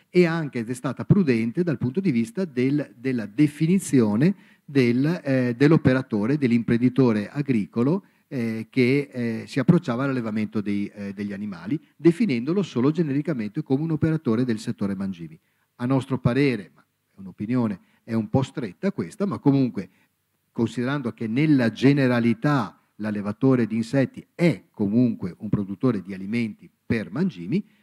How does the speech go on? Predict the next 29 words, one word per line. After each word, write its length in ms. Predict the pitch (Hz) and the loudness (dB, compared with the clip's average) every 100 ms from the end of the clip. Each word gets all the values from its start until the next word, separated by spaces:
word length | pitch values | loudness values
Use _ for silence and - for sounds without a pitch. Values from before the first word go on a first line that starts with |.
| _ _ | _ _
è 100 | 165 | -6
chiaro 400 | 151 98 107 185 | -4 -4 -2 -4
che 120 | 147 | -4
deve 180 | 104 131 | -6 -8
attenersi 500 | - 180 92 - 208 | -6 -6 -8 -8 -6
poi 260 | - 107 | -6 -6
a 40 | 101 | -6
un 120 | 107 | -6
regolamento 500 | 107 104 107 113 104 | -6 -6 -4 -4 -4
europeo 360 | 98 92 107 95 | -4 -2 -2 -4
che 60 | |
è 40 | 92 | -8
il 60 | |
centottantatré 640 | 107 101 98 98 104 - 95 | -12 -12 -12 -12 -12 -10 -10
duemilacinque 880 | 92 113 185 - 101 95 101 208 - _ _ | -8 -4 -4 -4 -6 -6 0 0 0 _ _
e 140 | - 165 | -4 0
quindi 360 | 117 123 208 | 0 2 0
deve 260 | 117 110 131 | 0 -4 -4
rispettare 640 | 101 - 160 95 104 202 | -6 -4 -4 -4 -6 -2
i 260 | 127 104 104 | 0 0 -2
requisiti 560 | 101 104 110 110 101 90 | -4 -4 -4 -4 -6 -8
igienico-sanitari, 1300 | 92 92 98 95 87 - 95 92 107 107 110 117 - | -12 -10 -10 -12 -16 -16 -16 -14 -10 -8 -4 -4 -6
eh, 200 | 95 92 | -18 -20
sulla 260 | - 92 85 | -20 -20 -12
sicurezza, 760 | - 156 214 104 113 - 208 - _ _ | -10 -6 -6 -6 -10 -10 -10 -10 _ _
tutto 260 | 180 - 180 | -10 -6 -4
quello 600 | 135 107 101 139 220 _ _ _ | -2 -4 -4 -4 -6 _ _ _
che 180 | - 143 | -2 0
deve, 460 | 156 151 120 92 | 2 0 0 -6